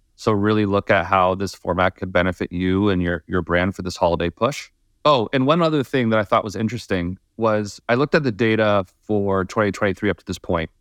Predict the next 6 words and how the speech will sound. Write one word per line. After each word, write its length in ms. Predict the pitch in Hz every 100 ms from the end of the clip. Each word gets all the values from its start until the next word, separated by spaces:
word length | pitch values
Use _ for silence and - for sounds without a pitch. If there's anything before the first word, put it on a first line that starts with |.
| _
for 180 | 113 95
Meta, 300 | 98 95 95
Facebook, 420 | 107 95 104 -
and 80 | 92
Instagram. 500 | 87 90 87 85 85 _ -
And 340 | 110 107 107